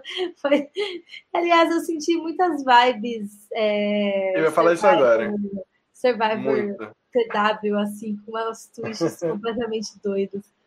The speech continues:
Speaker 1: Enfim, foi bem divertido. Eu acho que é legal, eu acho que, os, que,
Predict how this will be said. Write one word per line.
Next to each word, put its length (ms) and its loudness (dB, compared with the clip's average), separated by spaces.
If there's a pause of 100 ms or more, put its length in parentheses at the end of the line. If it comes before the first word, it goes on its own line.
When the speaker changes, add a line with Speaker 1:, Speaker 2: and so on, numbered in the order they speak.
(640)
Speaker 1:
Enfim, 460 -6
foi 120 0
bem 180 0
divertido. 800 -2 (500)
Eu 260 8
acho 540 4
que 140 0
é 40 6
legal, 560 6
eu 100 6
acho 220 0
que, 80 -8
os, 300 -12
que, 260 -14